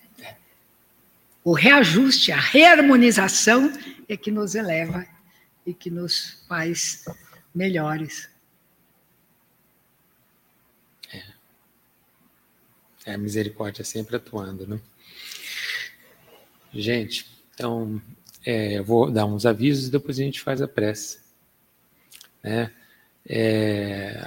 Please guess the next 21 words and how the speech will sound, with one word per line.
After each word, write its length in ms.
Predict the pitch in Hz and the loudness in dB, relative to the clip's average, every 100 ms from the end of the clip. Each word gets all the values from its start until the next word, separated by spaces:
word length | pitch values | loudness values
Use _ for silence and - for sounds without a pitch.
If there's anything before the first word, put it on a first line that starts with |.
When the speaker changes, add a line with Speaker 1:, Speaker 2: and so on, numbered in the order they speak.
| - - | -16 -16
Speaker 1:
a, 580 | - 113 107 101 - | -14 -12 -12 -12 -10
a 40 | 113 | -10
casa 760 | - 104 113 135 127 139 151 - _ | -8 -2 2 2 0 -4 -4 -8 _
tá 460 | 131 117 104 - - _ | -4 -4 -4 -8 -16 _
sempre 440 | - - 151 151 | -8 -4 -4 -2
reativando 720 | 139 143 - 113 113 139 139 | 2 2 2 0 2 2 0
cada 240 | 127 107 107 | -4 -4 0
vez 180 | 123 117 | 0 0
mais 260 | 113 110 | -2 -4
presencialmente 720 | - 107 107 101 101 101 101 | -6 -4 -4 -4 -8 -8 -8
as 120 | 104 101 | -10 -10
atividades. 880 | - - - 113 139 147 - - - _ _ _ _ _ _ _ _ _ _ _ _ | -10 -14 -10 -4 -2 -4 -8 -16 -20 _ _ _ _ _ _ _ _ _ _ _ _
É, 400 | 113 110 107 101 101 | -4 -4 -4 -6 -12
então, 520 | 101 120 120 117 131 - _ _ _ - | -8 -4 -4 -4 -8 -14 _ _ _ -8
agora 300 | 110 117 110 | 2 2 4
já, 240 | 107 104 | 0 -4
já 180 | 98 98 | -6 -8
temos 560 | - 113 117 110 104 107 | -8 -6 -4 -6 -8 -10
o, 300 | 98 98 98 - - | -12 -14 -18 -20 -20
o 240 | - 107 | -14 -10
digi 600 | 107 104 127 131 131 131 | -6 -2 0 0 -2 -8